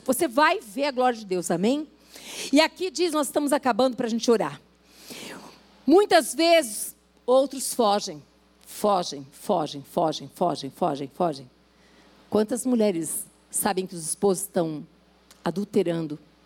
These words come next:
e elas fazem de conta que elas não estão vendo? E elas vão sucumbindo, sucumbindo, sucumbindo, sucumbindo, sucumbindo.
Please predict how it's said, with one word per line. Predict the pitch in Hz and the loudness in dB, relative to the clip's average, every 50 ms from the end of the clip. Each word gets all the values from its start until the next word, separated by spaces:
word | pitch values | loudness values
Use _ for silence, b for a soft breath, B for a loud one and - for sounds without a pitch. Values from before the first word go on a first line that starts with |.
| B B B B B B B B B B - | B B B B B B B B B B 0
e | 196 | 0
elas | 180 190 190 - - | 2 2 0 0 0
fazem | 196 180 196 202 | -2 -2 -2 -4
de | 196 - | -6 -2
conta | - 196 190 190 | -2 -2 -2 0
que | - 202 | 0 0
elas | 180 175 - | -2 0 0
não | 196 180 | -2 -2
estão | 165 - - 190 165 | -2 0 -2 -2 -2
vendo? | 151 180 165 170 170 165 - 160 - - - _ B B B B B B - | -2 -4 -4 -4 -4 -6 -6 -8 -12 -20 -20 _ B B B B B B -2
E | - | 0
elas | 190 196 180 | 0 2 2
vão | 208 214 208 | 0 0 0
sucumbindo, | - - - - - 214 196 180 165 185 180 175 160 151 151 | 0 -2 -2 0 0 0 0 0 0 -2 -2 0 0 0 0
sucumbindo, | 143 - - - - 254 - - 262 233 185 185 170 175 170 160 165 | 0 0 0 0 0 -2 0 0 0 2 2 2 0 0 0 0 -2
sucumbindo, | 165 - - - - - - 254 233 185 190 185 185 175 156 170 | -2 -2 -2 -4 -2 0 0 2 2 2 0 0 0 0 0 0
sucumbindo, | - - - - - 240 233 220 175 180 165 165 165 156 160 | -2 -2 -4 -4 -2 -2 -2 0 0 0 0 0 0 0 -2
sucumbindo. | - - 214 - 214 185 180 175 175 156 156 151 147 156 | -4 -4 -4 -4 -6 -2 0 0 0 0 -2 -4 -8 -10